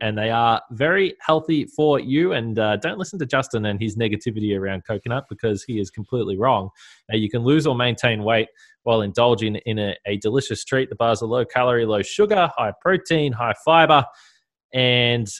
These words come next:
we've still got the outstanding deal for you guys. Just go to built bar dot com, use the promo code locked fifteen, and you'll get fifteen percent off your next order. Use promo code locked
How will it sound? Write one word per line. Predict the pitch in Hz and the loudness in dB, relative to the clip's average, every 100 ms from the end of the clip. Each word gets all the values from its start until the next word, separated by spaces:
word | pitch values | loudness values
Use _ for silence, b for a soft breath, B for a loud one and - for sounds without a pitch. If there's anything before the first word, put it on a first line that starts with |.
| - _ _ 123 | -18 _ _ 4
we've | 180 | 4
still | 190 220 202 | 6 6 6
got | 190 131 113 - _ _ _ _ _ _ _ | 6 6 4 -2 _ _ _ _ _ _ _
the | 117 117 | 0 0
outstanding | 110 - 123 113 107 | 0 -2 -4 -2 -2
deal | 104 107 | 0 0
for | 92 107 | 0 -4
you | 101 | -4
guys. | 101 101 98 - | 0 0 0 -4
Just | 98 | -4
go | 113 | -2
to | 101 | -2
built | 110 104 | 0 0
bar | - 98 87 | 2 0 0
dot | 87 - | -8 0
com, | 180 180 151 - _ _ _ | 4 4 0 -10 _ _ _
use | 110 95 | -10 -10
the | - | -8
promo | 110 95 87 | -6 -6 -8
code | 101 92 | -8 -6
locked | 87 101 113 - | -4 -2 -2 -4
fifteen, | - 117 - 123 120 | -6 -6 -2 -2 0
and | 110 | -2
you'll | 101 | -2
get | 104 98 | -2 -4
fifteen | 143 135 123 113 | -6 -4 -4 -4
percent | 127 - 120 110 | -6 -4 -4 -2
off | 113 104 - | -4 -4 -4
your | 101 | -4
next | 101 98 - | -4 -8 -8
order. | 135 139 113 98 b b b - | -2 2 2 0 b b b -4
Use | 117 | -4
promo | - 139 143 117 | -2 -2 0 -2
code | - 107 101 - | 0 0 0 -2
locked | 120 151 160 - | 0 2 0 -6